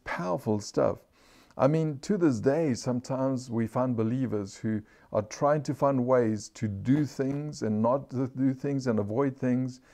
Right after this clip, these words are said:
the, a kind of a legalistic way of relating to God. And God says, "It's not gonna happen that way. If it could, I would have left the law in place and I would not have sent Jesus." Isn't that so?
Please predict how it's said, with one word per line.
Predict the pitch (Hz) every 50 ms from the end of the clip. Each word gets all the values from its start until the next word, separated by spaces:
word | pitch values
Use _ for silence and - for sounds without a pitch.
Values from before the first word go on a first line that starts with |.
| - - _ _ _
the, | - 123 127 - - -
a | 139
kind | - - - 151 165
of | 156 147
a | 147
legalistic | 139 135 120 123 123 131 151 147 - - 151 127 110
way | 113 127 135 127 123
of | 113 104
relating | 113 117 117 120 127 123 - - 120 101
to | - 110
God. | 98 101 127 131 117 107 110 113 - - _ _ _ _ _ -
And | 113 110
God | 101 127 131 135 127
says, | - 131 127 131 120 127 - - _ _ _ _ _ _ _ - _
"It's | 120 113 - -
not | 139 135 127 123 -
gonna | - 117 107 107
happen | 104 107 113 110 - 107 98
that | 92 92 90 -
way. | - 90 - - - - _
If | - 110 104 -
it | 113 92 -
could, | - - 139 156 160 151
I | 127
would | 117 113 120 110
have | 110 101 -
left | 104 104 117 135 - -
the | 147
law | 135 135 135
in | 131 135 123
place | - - 110 110 113 120 113 -
and | - 95 95
I | 92
would | 95 98 101 90 98
not | 104 113 117 113
have | 107 101
sent | 101 113 107 101 92
Jesus." | - 98 92 92 87 - - - - - _ _ _ _ _ _ _ _ _ _ _ _ _ _
Isn't | - 107 113 135
that | 139 135 123 -
so? | - 120 120 131 143